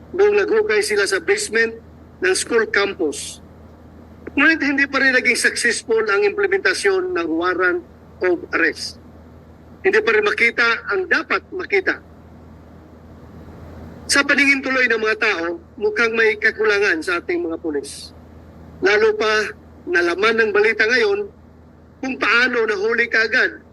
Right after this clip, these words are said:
ng Indonesian National Police ang mga taong pinaghahanap ng ating gobyerno.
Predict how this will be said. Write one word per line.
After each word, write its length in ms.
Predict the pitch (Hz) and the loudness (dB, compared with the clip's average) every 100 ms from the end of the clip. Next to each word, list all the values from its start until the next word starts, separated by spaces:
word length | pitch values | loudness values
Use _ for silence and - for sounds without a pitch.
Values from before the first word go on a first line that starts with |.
| 220 | -2
ng 120 | 226 | 0
Indonesian 880 | 226 220 233 240 233 262 240 226 202 - - - - - 202 | 0 -2 0 0 0 2 2 0 -10 -16 -20 -20 -20 -6 -2
National 400 | - 254 240 - | 0 2 0 0
Police 560 | 247 196 - - - - - - | 0 0 0 -10 -14 -20 -14 -6
ang 400 | 240 240 240 226 - - - - - | -4 -4 -8 -10 -20 -20 -20 -20 -4
mga 260 | 247 269 269 | 2 2 2
taong 400 | 240 240 247 240 | 0 2 -2 0
pinaghahanap 640 | 233 208 202 226 226 175 - - - | 0 2 2 2 2 -2 -12 -20 -8
ng 100 | 190 202 202 | -6 -2 0
ating 160 | 226 | 0
gobyerno. 480 | 202 208 220 196 160 | -2 0 2 0 -4